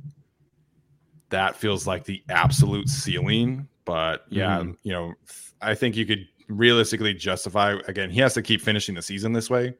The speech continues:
Speaker 2: Sure.
Speaker 1: But if he keeps this up, I feel like you could justify, like, a three for eighteen for Trey Pipkins. And I, that would put him, um, you know, right in, like,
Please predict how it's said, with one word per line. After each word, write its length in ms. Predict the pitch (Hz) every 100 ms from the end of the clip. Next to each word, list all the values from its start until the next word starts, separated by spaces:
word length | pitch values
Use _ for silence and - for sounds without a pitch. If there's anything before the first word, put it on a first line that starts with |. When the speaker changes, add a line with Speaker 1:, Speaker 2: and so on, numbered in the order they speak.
| _ _ _
Speaker 2:
Sure. 320 | - - 85 82
Speaker 1:
But 400 | 101 98 95 104
if 120 | 104
he 100 | 113
keeps 360 | 87 131 135
this 200 | - 101
up, 240 | 104 98 95
I 80 | 95
feel 280 | - 123
like 180 | 123 107
you 80 | 107
could 180 | 95 87
justify, 560 | 98 90 98 - 92
like, 300 | 90 85 - _ _ _ _ _
a 100 | 98
three 520 | - - 101 95 95
for 260 | 90 95 -
eighteen 720 | 92 90 - 92 90 98 123
for 220 | 123 - 120
Trey 200 | - 120
Pipkins. 580 | 127 123 131 127 123
And 100 | 110
I, 80 | 90
that 240 | 85 92 87
would 100 | 85
put 160 | 98
him, 340 | 92 90 85 82 _ _ _ _ _
um, 800 | 90 82 80 80 80 80 78 80 _
you 100 | -
know, 60 | 87
right 360 | 85 90 92 95
in, 280 | 90 85 80
like, 480 | 78 78 - -